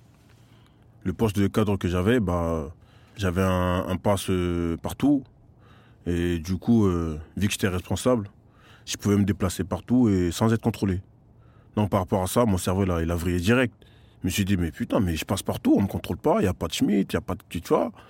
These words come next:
y a personne derrière moi. Donc, euh, je peux sortir des produits, ils vont jamais me contrôler. » Donc, par rapport à ça, j'ai commencé à, à bosser avec des, des grosses têtes et j'ai commencé à sortir les valises.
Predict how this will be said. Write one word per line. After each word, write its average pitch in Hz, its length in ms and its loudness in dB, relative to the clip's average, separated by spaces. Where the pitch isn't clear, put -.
y 95 60 -2
a 92 40 0
personne 143 300 0
derrière 123 220 2
moi. 190 180 4
Donc, 110 300 0
euh, 98 340 2
je - 80 -20
peux 120 80 0
sortir 107 320 0
des 98 80 4
produits, 120 300 0
ils 139 40 4
vont 95 80 4
jamais 98 160 2
me 180 60 0
contrôler. » 180 400 0
Donc, 90 160 0
par 87 100 0
rapport 85 220 -2
à 90 40 -6
ça, 110 180 2
j'ai 92 100 -2
commencé 85 320 0
à, 78 360 0
à 85 180 0
bosser 87 240 0
avec 87 240 0
des, 85 720 0
des 87 140 0
grosses 95 240 0
têtes 117 400 0
et 82 320 2
j'ai 80 100 -2
commencé 87 260 0
à - 20 0
sortir 87 320 -2
les 82 40 -2
valises. 80 360 -6